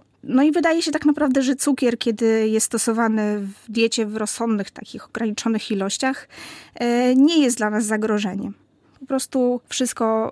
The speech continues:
e, z umiarem. Zastąpienie cukru, e, w przemyśle, e, spożywczym syropem glukozowo-fruktozowym na szeroką skalę nie ma miejsca w Polsce, bo Unia Europejska ogranicza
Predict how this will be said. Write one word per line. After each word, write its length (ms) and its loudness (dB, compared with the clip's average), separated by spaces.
e, 440 -4
z 60 -8
umiarem. 440 -4
Zastąpienie 560 4
cukru, 640 2
e, 320 -4
w 60 -20
przemyśle, 840 0
e, 160 -6
spożywczym 760 0
syropem 400 2
glukozowo-fruktozowym 1000 0
na 80 2
szeroką 340 -2
skalę 360 -2
nie 180 6
ma 140 4
miejsca 440 -4
w 120 -20
Polsce, 520 -6
bo 480 0
Unia 560 2
Europejska 720 0
ogranicza 640 0